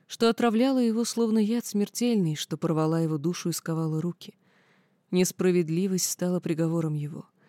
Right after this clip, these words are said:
Несправедливость жуткая, даже в груди что-то сжалось болезненно. А мужчина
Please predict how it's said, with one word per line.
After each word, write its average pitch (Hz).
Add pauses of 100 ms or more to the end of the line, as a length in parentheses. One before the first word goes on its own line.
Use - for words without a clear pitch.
(280)
Несправедливость 226
жуткая, 180
даже 156
в 147
груди 156
что-то 156
сжалось 151
болезненно. 151 (840)
А 156
мужчина 175